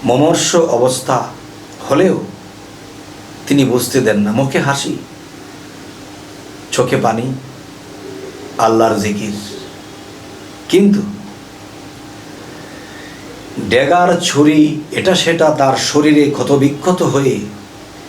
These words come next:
সে চাদর মোড়া দিয়ে বসে আছে। একজন ভক্ত এসে বলতেছে, "বাবা, আমার আঙুলটা কেটে গেছে, একটু ফু দিয়ে দেবেন, বাবারে একটু মলম দাও, সেরে যাবে।" "কি দিয়ে কেটেছে বাবা?"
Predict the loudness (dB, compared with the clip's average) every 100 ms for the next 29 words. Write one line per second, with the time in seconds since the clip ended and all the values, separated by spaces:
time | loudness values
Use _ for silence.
0 | -18 -16 -4 0 2 2 2 4 4 4
1 | 4 4 4 4 2 0 -2 -4 -8 -10
2 | -16 -16 -16 -16 -16 -16 -16 -16 -16 -16
3 | -16 -14 -14 -14 -14 -14 -12 -12 -10 -2
4 | 0 4 4 4 2 0 2 2 2 2
5 | 2 2 -2 0 0 2 4 4 2 -2
6 | -2 2 4 2 0 -2 -2 -2 -2 -4
7 | -6 -8 -12 -14 -14 -10 -4 -2 -2 -2
8 | 2 4 4 2 2 0 -12 -16 -18 -16
9 | -16 -14 0 2 4 2 2 0 2 4
10 | 4 4 0 -4 -2 0 2 2 -2 -4
11 | -12 -16 -16 -18 -16 -16 -16 -16 -16 -16
12 | -16 -16 -16 -16 -16 -16 -16 -16 -18 -16
13 | -16 -16 -16 -16 -14 -14 -16 -18 -16 -2
14 | 4 6 6 4 2 0 -2 -2 0 0